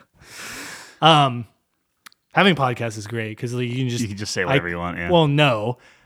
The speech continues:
Speaker 1: You can say things and it's immortalized.
Speaker 2: Yeah.
Speaker 1: Like, now
Speaker 2: It's
Speaker 1: when
Speaker 2: on
Speaker 1: they,
Speaker 2: the record.
Speaker 1: when they, you know,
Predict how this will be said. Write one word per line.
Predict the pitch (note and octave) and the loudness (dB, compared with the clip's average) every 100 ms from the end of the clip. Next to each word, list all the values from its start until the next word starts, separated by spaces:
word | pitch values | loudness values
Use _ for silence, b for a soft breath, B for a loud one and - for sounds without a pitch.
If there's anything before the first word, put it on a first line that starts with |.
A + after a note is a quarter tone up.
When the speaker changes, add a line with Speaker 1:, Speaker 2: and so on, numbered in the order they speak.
| b _ _ | b _ _
Speaker 1:
You | D3+ | -2
can | D3 D#3+ C3 B2+ A#2+ | 4 4 4 0 -6
say | - E3+ E3+ | 2 8 8
things | E3+ D3+ C3 B2 | 8 4 2 0
and | A#2+ | -2
it's | G#2+ | -4
immortalized. | A2+ C3 C#3 G#2 A2 - - - _ - | 0 2 2 0 -10 -14 -14 -16 _ -4
Speaker 2:
Yeah. | F#3+ B2 _ _ - | -4 -4 _ _ -6
Speaker 1:
Like, | B2 | -4
now | B2 C#3 D3+ D#3 D3+ - | 2 6 8 8 8 2
Speaker 2:
It's | C3+ | -2
Speaker 1:
when | C#3 | 2
Speaker 2:
on | C#3 C3+ | 4 4
Speaker 1:
they, | |
Speaker 2:
the | A#2 | 4
record. | F2+ - | 0 2
Speaker 1:
when | C#3 | 2
they, | C#3 C3+ C3 B2 - _ _ _ | 4 4 2 -2 -14 _ _ _
you | D3 | -4
know, | B2+ A2 A#2 | -2 -2 -6